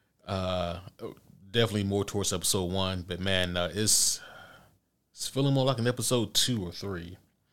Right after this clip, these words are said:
Anywho, um, so after they beat up all the henchmen who don't use their guns and they ran at Maya one by one,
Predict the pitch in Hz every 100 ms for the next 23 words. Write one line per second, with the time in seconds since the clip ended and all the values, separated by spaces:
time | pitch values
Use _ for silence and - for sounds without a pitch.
0 | _ _ _ - - - - 170 107 101
1 | 95 92 90 104 107 - 101 98 92 90
2 | 87 - _ _ _ _ _ - - 120
3 | 147 170 147 98 147 147 127 139 117 127
4 | 120 131 104 104 117 107 107 120 95 101
5 | 101 98 95 92 95 104 104 95 92 95
6 | 90 92 90 92 87 85 87